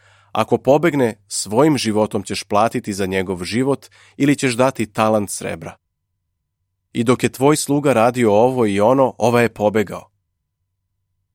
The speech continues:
Na to mu je izraelski kralj rekao: „To ti je presuda, sam si je doneo.” Tada je prorok brzo skinuo povez sa očiju i izraelski kralj je prepoznao da je on jedan od proroka.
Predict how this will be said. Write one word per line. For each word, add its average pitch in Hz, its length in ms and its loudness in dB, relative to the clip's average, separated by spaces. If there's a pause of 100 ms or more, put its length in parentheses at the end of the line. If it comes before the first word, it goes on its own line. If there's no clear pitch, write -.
(220)
Na 101 100 -10
to 147 160 -4
mu 151 100 0
je 107 80 0
izraelski 110 520 -4
kralj 95 260 -2
rekao: - 440 -6 (800)
„To 143 140 0
ti - 120 -4
je 110 60 0
presuda, 92 580 -4 (240)
sam 131 300 0
si - 140 -10
je 98 40 -10
doneo.” - 360 -12 (1500)
Tada 95 240 -4
je 90 100 -4
prorok 110 480 -2
brzo 101 400 0
skinuo 98 400 -4
povez 95 440 -4
sa 92 160 -4
očiju 120 460 0 (220)
i 113 180 2
izraelski 131 500 0
kralj 117 280 0
je 95 60 -2
prepoznao 95 600 -4
da 92 120 -4
je 90 80 0
on 101 180 0
jedan 95 280 -2
od 90 100 -8
proroka. 90 520 -8